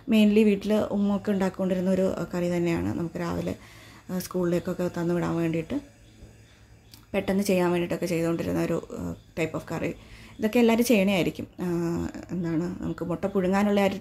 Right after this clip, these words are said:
ടൈം കളയാതെ, പക്ഷേ എന്നാൽ നല്ല ടേസ്റ്റും ആട്ടോ ഈ അപ്പത്തിൻ്റെ കൂടെ ഈ ഒരു കറി കഴിക്കാൻ വേണ്ടിയിട്ട്.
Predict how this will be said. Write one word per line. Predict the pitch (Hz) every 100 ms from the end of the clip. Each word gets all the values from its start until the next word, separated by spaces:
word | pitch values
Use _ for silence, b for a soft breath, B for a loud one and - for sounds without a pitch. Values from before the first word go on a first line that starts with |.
| -
ടൈം | 185 226 - B B B
കളയാതെ, | 208 190 180
പക്ഷേ | 208 220
എന്നാൽ | 233 262
നല്ല | 233 208 247
ടേസ്റ്റും | 208 180 -
ആട്ടോ | 160 160 170
ഈ |
അപ്പത്തിൻ്റെ | 190 - - 180
കൂടെ | 175
ഈ | 175
ഒരു | 175
കറി | 180 175
കഴിക്കാൻ | 175 165 - 175
വേണ്ടിയിട്ട്. | 170 175 170 269